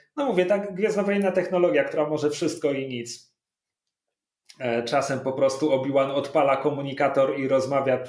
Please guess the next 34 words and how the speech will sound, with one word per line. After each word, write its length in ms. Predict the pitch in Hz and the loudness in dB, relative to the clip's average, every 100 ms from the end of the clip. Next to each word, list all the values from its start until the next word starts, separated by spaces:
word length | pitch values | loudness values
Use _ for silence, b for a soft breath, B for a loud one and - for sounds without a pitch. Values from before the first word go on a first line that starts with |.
| - | -4
jakby 640 | 117 110 117 123 123 123 123 - | -4 -2 0 4 4 2 -4 -12
z, 200 | 127 123 127 - | -8 -8 -8 -8
z 220 | 131 117 127 | -10 -2 0
Jedi, 340 | 131 127 127 | 4 2 0
który 200 | - 135 | -4 -6
siedzi 280 | - 135 131 | -2 -2 0
na 100 | 131 | -2
Coruscant, 680 | - 202 208 202 180 175 160 | 0 0 2 2 2 0 0
a 240 | 151 147 | 0 0
czasami 680 | - 143 147 139 131 127 123 _ _ _ _ | 0 0 2 0 -2 -6 -10 _ _ _ _
nie 200 | 131 127 | -18 -8
ma 140 | 123 | -2
jak 100 | 117 | -2
się 140 | - 117 | -4 -4
połączyć 680 | 131 120 117 123 123 - | 2 2 2 -2 -4 -12
z 180 | 120 - | -14 -2
wioską 380 | 123 - 123 123 | 0 0 2 2
obok, 380 | 110 110 110 - | 4 0 -2 -2
bo 240 | 113 110 - - _ _ | -2 -2 -10 -20 _ _
magnetyczne 680 | 117 113 117 117 123 - 117 | -8 -6 -6 -8 -12 -12 -14
chmury 360 | - 127 120 117 | -10 -4 -2 0
blokują 400 | 123 123 - 123 | -2 -2 -4 -4
sygnał 380 | - 120 180 - | -6 -8 -10 -12
czy 100 | - | -6
coś 200 | 151 - | -6 -6
tam. 160 | 127 - _ - 139 127 B B B - | -14 -16 _ -8 -6 -6 B B B -4
E, 240 | 139 156 | 0 2
w 140 | 156 - | 0 -2
każdym 380 | 247 240 233 226 | 0 2 0 0
razie 500 | 202 202 196 196 156 | 0 2 0 0 0
tak, 260 | 131 110 135 | 0 2 0
więc, 360 | 156 156 - | 0 -4 -2
e, 200 | 156 156 | 2 2
Dean, 420 | 147 180 180 180 | 2 0 0 -2